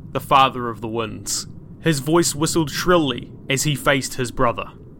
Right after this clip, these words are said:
"This is an idle thought," he said fiercely. "We are hidden here, in safety, where nothing can harm us." Out of your own mouth came the words, "They are our father and mother. Be careful, Tane,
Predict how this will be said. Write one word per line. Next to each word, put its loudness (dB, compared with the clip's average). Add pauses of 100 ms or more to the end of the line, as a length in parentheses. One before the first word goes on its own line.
(640)
"This 6
is 2
an 2
idle 2
thought," -6 (280)
he 2
said 0
fiercely. -4 (260)
"We 4
are 6
hidden 2
here, -8 (300)
in 2
safety, 0 (240)
where 2
nothing 2
can -4
harm 0
us." -10 (260)
Out 6
of 0
your 4
own 4
mouth 2
came -2
the -2
words, 0 (300)
"They 0
are 6
our 4
father 0
and -2
mother. 0 (560)
Be 6
careful, 2
Tane, -2